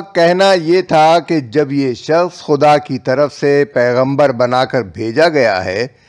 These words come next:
तो आसमान से एक फरिश्ता उतरना चाहिए था जो लोगों से कहता कि ये खुदा का पैगंबर है, इसकी बात मानो वरना तुम्हें सज़ा दी जाएगी।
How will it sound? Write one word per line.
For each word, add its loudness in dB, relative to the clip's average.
तो 4
आसमान 2
से -2
एक -2
फरिश्ता -2
उतरना 0
चाहिए -6
था -4
जो 2
लोगों 4
से -2
कहता -2
कि 0
ये 0
खुदा 0
का 0
पैगंबर 2
है, -6
इसकी -4
बात 2
मानो -4
वरना 0
तुम्हें 0
सज़ा 2
दी -6
जाएगी। -8